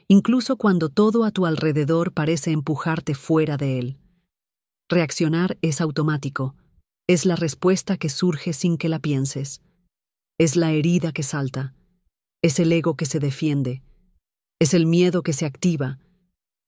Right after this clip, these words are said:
Pero cuando no reaccionas, cuando haces una pausa, respiras y observas, empiezas a vivir desde otro nivel de conciencia.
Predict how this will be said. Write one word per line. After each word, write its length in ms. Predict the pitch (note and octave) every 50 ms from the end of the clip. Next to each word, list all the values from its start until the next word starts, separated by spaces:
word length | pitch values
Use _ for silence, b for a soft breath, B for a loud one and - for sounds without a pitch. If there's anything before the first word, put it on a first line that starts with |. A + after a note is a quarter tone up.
| _ _
Pero 200 | - F3 E3 D#3
cuando 320 | - E3+ D#3 D#3 D3+ D#3
no 160 | E3 F3+ G#3+
reaccionas, 800 | A#3+ C4 B3+ A#3+ A3 - - - E3+ D3 C#3 B2+ B2+ C#3 C3+ - b b b b b b
cuando 300 | - F3 E3 D#3+ D#3 E3
haces 320 | E3 F3 E3+ - F3+ -
una 180 | - E3+ E3 D3+
pausa, 520 | C3+ F3+ D#3+ D#3 D3 C3+ - C3+ B2+ C3 b b b b b b
respiras 720 | - - E3 D3 - - - F#3+ G3 G3 G3 F3+ F3 -
y 60 | - D#3+
observas, 640 | C#3+ - - - E3 D3+ C#3+ C3 C3 C#3+ - - b b b b b b
empiezas 560 | - F3 E3+ C#3+ F3+ F#3+ F#3+ - - F#3+ - F3+
a 80 | D#3
vivir 360 | D3 D#3+ D3+ C#3+ E3+ F3 E3+
desde 400 | D#3+ D#3+ E3 D3+ C#3 D3+ D#3 D#3
otro 340 | D#3+ F3 F#3+ F#3+ - G3 G3
nivel 360 | F#3 F3 D#3+ D3 D#3 D#3 D3+
de 80 | D3 D3
conciencia. 800 | C#3 - D3 C#3+ C3+ - D3 C#3+ C3 C3+ C3+ - C#3 C3 C#3 C3+